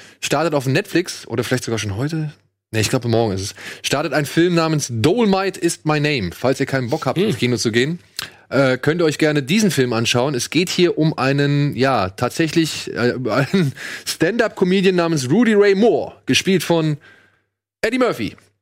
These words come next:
Speaker 1: Und diesen Rudy Ray Moore, den gab's wirklich. Der hat anhand einer fiktiven Figur, die er geschaffen hat, namens Dolomite, Karriere gemacht, hat mehrere Platten, Comedy-Platten rausgebracht, die es sogar in die Billboards-Charts geschafft haben.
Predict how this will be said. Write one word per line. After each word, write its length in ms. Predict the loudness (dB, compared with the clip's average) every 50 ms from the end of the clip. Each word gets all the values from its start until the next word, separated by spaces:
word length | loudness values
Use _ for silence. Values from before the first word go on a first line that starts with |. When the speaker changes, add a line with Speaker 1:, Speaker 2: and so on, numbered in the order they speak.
| _ _ _ _ _ _ _ _ _ _
Speaker 1:
Und 200 | -2 0 2 2
diesen 180 | 2 2 2 2
Rudy 200 | 2 4 4 4
Ray 120 | 4 4
Moore, 300 | 4 4 4 4 4 4
den 160 | 4 2 2
gab's 260 | 2 0 -2 -2 0 0
wirklich. 480 | 0 2 2 2 0 0 0 -2 -2
Der 220 | 0 0 0 0 0
hat 380 | -4 -6 -8 -12 -12 -12 -8 -6
anhand 480 | -4 -2 -2 -2 -2 -2 -2 -4 -4 -4
einer 540 | -2 0 0 0 0 0 0 0 -2 -4
fiktiven 580 | -6 -8 -4 -4 -4 -4 -2 -2 0 0 2 2
Figur, 320 | 0 0 2 2 2 4
die 80 | 4 4
er 100 | 2 2
geschaffen 380 | 2 2 0 0 -2 -2 -2 -2
hat, 240 | -2 -2 -2 -4
namens 340 | -2 -2 -2 -2 -2 -2 -2
Dolomite, 680 | -2 0 2 4 4 4 4 2 2 0 0 -2 -4 -8 -12 -18 -20 -20 -12 -6
Karriere 400 | -2 -2 0 0 0 0 0 0 -2
gemacht, 380 | 0 0 -2 -2 -4 -6 -6
hat 240 | -6 -6 -6 -6 -4
mehrere 300 | -2 0 0 0 0 0
Platten, 460 | 0 0 -2 -2 -2 -4 -6 -6 -6 -4
Comedy-Platten 520 | -4 -2 0 0 0 -2 -2 -2 -4 -2 -2
rausgebracht, 520 | -2 -2 -2 -2 -4 -4 -2 -2 -2 -2
die 60 | -2 -4
es 80 | -2
sogar 200 | -2 -2 -2 0
in 40 | 0
die 80 | 0 -2
Billboards-Charts 1000 | -2 0 0 2 2 2 2 2 0 -2 -4 -4 -2 0 0 -2 -2 -6 -12 -10
geschafft 360 | -6 -4 -4 -4 -4 -4 -4
haben. 220 | -4 -2 -4 -4